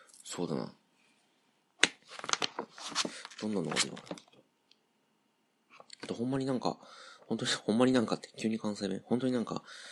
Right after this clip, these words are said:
えっと、ノンジャンルって言って、えっと、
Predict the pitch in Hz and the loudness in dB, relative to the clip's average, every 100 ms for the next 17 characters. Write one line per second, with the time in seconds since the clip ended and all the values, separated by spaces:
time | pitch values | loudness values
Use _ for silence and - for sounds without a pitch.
0 | - - - - 80 - 101 120 127 127 | -18 -12 -12 -10 -10 2 6 8 8 6
1 | 92 85 - - - _ - - _ _ | 4 0 -4 -6 -6 _ -10 -10 _ _
2 | - - _ - - - - - | -20 -20 _ -20 -20 -20 -20 -18